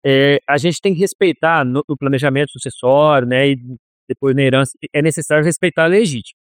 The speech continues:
O que que é a legítima? Cinquenta por cento do patrimônio, né, do patriarca, da matriarca, ela tem que ser destinada aos herdeiros.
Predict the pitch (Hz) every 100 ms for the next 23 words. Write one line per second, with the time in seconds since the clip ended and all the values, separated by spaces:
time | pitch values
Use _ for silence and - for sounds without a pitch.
0 | _ _ _ _ 240 294 320 196 156 135
1 | 131 117 - - _ _ _ _ - 202
2 | 170 247 349 330 - 233 - 196 180 160
3 | 202 247 214 180 156 139 156 143 117 107
4 | _ 135 139 139 - 135 123 135 147 131
5 | 127 117 110 139 160 - - _ _ _
6 | _ 135 151 143 170 - 160 156 156 135
7 | 151 151 226 185 131 - -